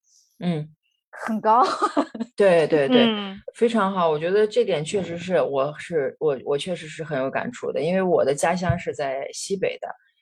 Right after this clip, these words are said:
Speaker 1: 这样的二线城市，
Speaker 3: 嗯。
Speaker 1: 其实也是感觉到，就是上海这边的老百姓，不管他是不是土著哈，就是的确是比较愿意讲理，然后，嗯，不管他对法律懂多少，他愿意拿这个法，拿出，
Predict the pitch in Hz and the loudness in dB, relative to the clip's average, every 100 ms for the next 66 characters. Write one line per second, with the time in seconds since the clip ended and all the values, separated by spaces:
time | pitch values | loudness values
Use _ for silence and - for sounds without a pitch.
0 | _ - 151 139 135 156 151 147 127 - | _ -2 0 0 0 0 0 -4 -8 -10
1 | - - 139 - _ _ _ _ _ _ | -10 -10 -12 -20 _ _ _ _ _ _
2 | _ 170 175 - - - - 104 120 131 | _ -10 -2 -2 -2 -6 -6 -6 -4 -4
3 | 123 139 - 127 135 180 156 147 135 131 | -4 -6 -8 -8 -2 -2 -2 -6 -6 -4
4 | 131 127 123 127 117 113 - 120 _ - | -4 -4 -4 -2 -4 -6 -12 -14 _ -4
5 | 165 135 170 165 190 170 - 160 - 123 | 2 2 2 -2 -4 -4 -2 -2 -4 -4
6 | 143 131 143 127 - - - 147 147 143 | 0 0 0 -6 -10 -20 -4 -2 0 2
7 | 135 127 - - 143 - 175 165 - 131 | 4 2 -2 -8 -6 2 4 4 0 -2
8 | - 156 135 160 156 143 - 123 147 - | -2 0 2 2 -2 -4 -8 -8 -8 -10
9 | - - 127 147 165 147 139 - - - | -12 -8 -6 -4 0 2 0 -4 -20 -20
10 | - 135 127 69 - - - - - 233 | -8 -4 -2 -2 -6 -8 -10 -8 0 2
11 | 156 175 180 196 175 - - 160 151 117 | 2 0 2 2 2 0 -2 -2 -2 -6
12 | 113 156 170 - - - 147 147 151 135 | 0 2 2 2 -4 -12 -8 -2 -2 -2
13 | 127 123 113 135 151 - - - - - | -6 -6 -4 -2 0 0 -4 -8 -12 -10
14 | - - 143 - | -8 -4 -2 -2